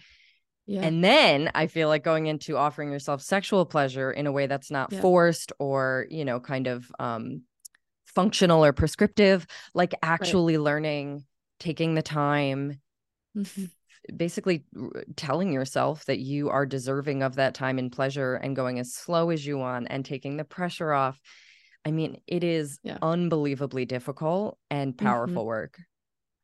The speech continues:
Speaker 1: Yeah, I think, uh, we were talking about, like, learning your yes, and you probably do this too, but I think it's equally important to learn your no,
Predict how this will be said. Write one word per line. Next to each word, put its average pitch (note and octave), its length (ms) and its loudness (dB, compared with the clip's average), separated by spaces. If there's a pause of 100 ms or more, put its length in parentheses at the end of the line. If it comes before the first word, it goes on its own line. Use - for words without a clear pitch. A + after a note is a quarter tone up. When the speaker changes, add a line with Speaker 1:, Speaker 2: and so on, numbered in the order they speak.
(140)
Speaker 1:
Yeah, A3 280 4
I A3 160 0
think, C4+ 200 0
uh, G#3+ 220 2 (340)
we G#3+ 100 -2
were G#3 120 4
talking A#3 300 -2
about, G#3+ 240 -4
like, F#3+ 200 -8
learning F#3 380 -4
your F#3 140 -4
yes, F3 460 -4
and F3+ 260 -6
you F#3+ 100 -6
probably F#3 300 -4
do F3+ 120 -4
this F3+ 200 -6
too, F#3 240 0
but F3+ 160 0
I F#3 60 4
think F#3 180 -4
it's F#3 160 -8
equally F#3 260 -4
important - 500 -6
to E3+ 100 -6
learn F3 260 0
your E3 100 -2
no, E3 400 -2